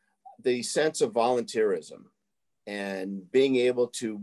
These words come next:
bring in volunteers and get restaurants and caterers to donate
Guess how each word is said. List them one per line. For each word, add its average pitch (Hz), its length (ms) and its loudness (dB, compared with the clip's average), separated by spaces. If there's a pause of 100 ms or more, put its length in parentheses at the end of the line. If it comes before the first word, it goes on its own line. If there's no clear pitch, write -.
(120)
bring 131 240 4
in 127 240 2
volunteers 104 1040 -2
and 92 160 -8
get 101 240 0
restaurants 107 880 -2 (100)
and 92 220 -8
caterers 110 400 0
to 101 140 -8
donate 104 680 2